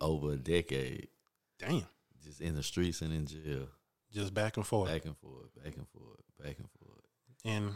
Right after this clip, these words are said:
Speaker 2: how did, how did those past mistakes affect your, affect your life?
Speaker 1: Shit,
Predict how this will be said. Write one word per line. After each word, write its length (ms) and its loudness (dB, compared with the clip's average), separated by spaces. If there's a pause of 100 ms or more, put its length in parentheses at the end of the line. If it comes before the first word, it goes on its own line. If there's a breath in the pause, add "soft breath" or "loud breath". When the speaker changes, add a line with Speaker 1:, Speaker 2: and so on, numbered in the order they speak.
Speaker 2:
how 160 4
did, 200 2
how 160 4
did 160 0
those 280 2
past 320 2
mistakes 440 2
affect 440 0
your, 260 0
affect 360 -4
your 140 0
life? 260 2 (800)
Speaker 1:
Shit, 100 -20